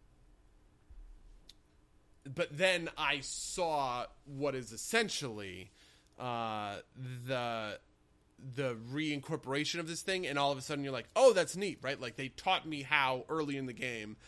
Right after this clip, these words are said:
how to silence a relic or how to do the echoes or whatever.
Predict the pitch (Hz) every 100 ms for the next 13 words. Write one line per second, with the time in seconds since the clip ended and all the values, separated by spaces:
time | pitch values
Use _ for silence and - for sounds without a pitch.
0 | - - 196 165 - 151 127 113 - 98
1 | 101 101 90 - - - 127 120 139 131
2 | 120 127 123 113 - - 135 113 107 101
3 | 101 - - - 127 120 113 98 98 98